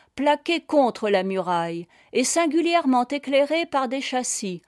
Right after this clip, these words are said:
qui dessinent extérieurement la rampe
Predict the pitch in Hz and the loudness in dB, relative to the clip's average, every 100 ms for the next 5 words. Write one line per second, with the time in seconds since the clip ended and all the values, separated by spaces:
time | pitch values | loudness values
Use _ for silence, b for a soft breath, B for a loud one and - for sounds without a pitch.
0 | b b b - 208 240 - 269 233 - | b b b -4 2 2 0 -2 -2 0
1 | 277 - 311 294 277 254 262 247 220 180 | -2 0 -2 0 0 2 2 2 2 2
2 | 214 247 277 | 0 0 -4